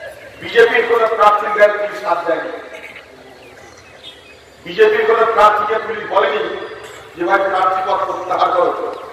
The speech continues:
না তো মিথ্যা কেস দিয়ে দেবো", বলেনি। কেন? হিন্দুদের কাছে বার্তা দিয়েছে তৃণমূল যে, "হিন্দুরা তোমরা বিজেপির সঙ্গে থাকো, তোমাদের ঝামেলা নাই,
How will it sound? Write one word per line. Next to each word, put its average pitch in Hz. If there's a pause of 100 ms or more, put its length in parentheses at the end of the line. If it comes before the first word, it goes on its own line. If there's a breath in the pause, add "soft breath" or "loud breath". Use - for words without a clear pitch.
না 156
তো -
মিথ্যা 170
কেস 170
দিয়ে 160
দেবো", 143
বলেনি। - (1900)
কেন? 160 (1160)
হিন্দুদের 214
কাছে -
বার্তা -
দিয়েছে 202 (300)
তৃণমূল 165 (640)
যে, 165
"হিন্দুরা 196
তোমরা - (360)
বিজেপির 214
সঙ্গে 202
থাকো, 185 (500)
তোমাদের 185
ঝামেলা 175
নাই, 180